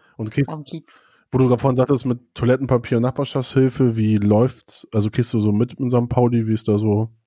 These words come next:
Speaker 1: also wahrscheinlich sehr ruhig gerade?
Speaker 2: Ja, äh, gut. Also viele kommen, äh, und kaufen für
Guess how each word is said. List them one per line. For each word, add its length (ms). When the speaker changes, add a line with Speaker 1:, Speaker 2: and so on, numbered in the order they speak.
Speaker 1:
also 160
wahrscheinlich 280
sehr 140
ruhig 340
gerade? 400
Speaker 2:
Ja, 320
äh, 220
gut. 340
Also 300
viele 420
kommen, 560
äh, 280
und 440
kaufen 480
für 400